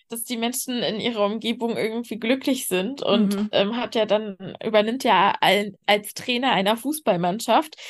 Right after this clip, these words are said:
Speaker 1: ähm, der überhaupt keine Ahnung hat von Fußball, äh, wie das dann alles zusammenhängt, das musst du dir dann leider selber angucken.
Speaker 2: Okay.
Speaker 1: Ähm, der geht ganz, ganz krass, äh, auf,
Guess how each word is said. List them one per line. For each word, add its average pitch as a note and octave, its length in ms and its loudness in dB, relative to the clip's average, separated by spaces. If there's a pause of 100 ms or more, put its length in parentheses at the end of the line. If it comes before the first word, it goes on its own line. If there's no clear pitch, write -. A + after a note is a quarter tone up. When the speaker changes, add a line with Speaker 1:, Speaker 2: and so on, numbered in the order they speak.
(300)
Speaker 1:
ähm, A#3 380 0 (280)
der A#3+ 160 8
überhaupt D#4 380 4
keine C4 260 2 (100)
Ahnung E4 220 2
hat A3+ 140 0
von G#3+ 240 -4
Fußball, A3 680 2 (180)
äh, G3+ 120 0
wie G3+ 80 -6
das G#3 160 -6
dann F#3 120 -2
alles - 280 -4
zusammenhängt, G3+ 520 0
das A3+ 120 -10
musst A#3 180 -2
du A#3+ 60 -8
dir A#3+ 100 -2
dann G#3+ 140 2
leider G3 260 6
selber B3 340 6
angucken. C4+ 440 0 (420)
Speaker 2:
Okay. A3 140 0
Speaker 1:
Ähm, A#3 360 4 (760)
der C4+ 180 6
geht C4+ 240 2
ganz, C4+ 360 2
ganz C4 400 0
krass, - 540 2
äh, B3+ 520 6
auf, B3+ 280 4